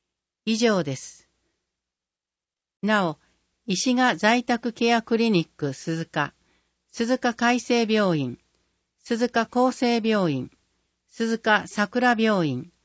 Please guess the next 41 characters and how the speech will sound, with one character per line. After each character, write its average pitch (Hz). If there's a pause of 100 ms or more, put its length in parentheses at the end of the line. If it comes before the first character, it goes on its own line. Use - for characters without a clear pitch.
(400)
鈴 226
鹿 226
医 196
療 240
科 240
学 233
大 233
学 156
附 147
属 160 (200)
桜 247
の 233
森 214
病 180
院、 123 (760)
鈴 226
鹿 220
中 247
央 240
総 240
合 226
病 220
院 156
で 151
も 143 (180)
接 240
種 185
で 170
き 220
る 190
場 170
合 165
が 160
あ 165
り 165
ま 170
す -
の 147
で、 143 (380)
直 202
接 233